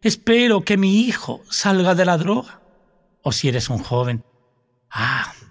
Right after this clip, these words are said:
espero sacar bien mis estudios y esta carrera. Espero ser un médico, un profesional de altura. Ay, espero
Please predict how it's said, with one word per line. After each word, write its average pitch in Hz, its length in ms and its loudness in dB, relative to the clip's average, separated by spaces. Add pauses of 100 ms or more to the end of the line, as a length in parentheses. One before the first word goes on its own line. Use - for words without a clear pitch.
(440)
espero 143 680 -4 (640)
sacar 127 440 -2
bien 123 260 -2
mis 120 180 -4
estudios 131 720 -6
y 120 60 -8
esta 113 240 -6
carrera. 113 540 -10 (920)
Espero 190 560 2
ser 175 200 0
un 160 100 6
médico, 160 500 2
un 156 140 2
profesional 131 920 -2 (320)
de - 100 -10
altura. 131 600 -10 (880)
Ay, 156 640 2
espero 139 1200 -4